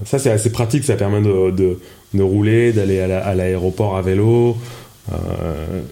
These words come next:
et une fois qu'on arrive à l'aéroport, ça prend vraiment cinq minutes d'enlever les roues, d'en-, d'en-, <clears throat> d'envelopper, euh, le vélo dans le film plastique et après de se présenter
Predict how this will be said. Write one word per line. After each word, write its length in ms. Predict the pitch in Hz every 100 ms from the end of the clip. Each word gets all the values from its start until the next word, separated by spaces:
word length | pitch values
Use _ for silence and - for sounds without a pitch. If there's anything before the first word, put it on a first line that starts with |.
| -
et 60 | 92
une 140 | 90
fois 140 | 104
qu'on 160 | 98 95
arrive 240 | 92 92
à 40 | 90
l'aéroport, 500 | 87 82 82 113 110
ça 140 | 92
prend 180 | - 95
vraiment 300 | 90 87 104
cinq 140 | 104
minutes 460 | 87 98 107 101 92
d'enlever 340 | 95 95 92
les 120 | 92 90
roues, 400 | 90 107 110 110 - - - -
d'en-, 280 | 95 90 87
d'en-, 640 | 98 98 95 90 92 87 - -
<clears throat> 180 | - 123
d'envelopper, 640 | 113 104 101 92 101 101 101
euh, 220 | 90 90 95
le 100 | 95
vélo 260 | 90 92 92
dans 100 | 92
le 60 |
film 180 | 90 92
plastique 440 | - 85 - 104 104
et 40 |
après 240 | 90 -
de 40 | 95
se 80 | -
présenter 560 | - 87 87 98 90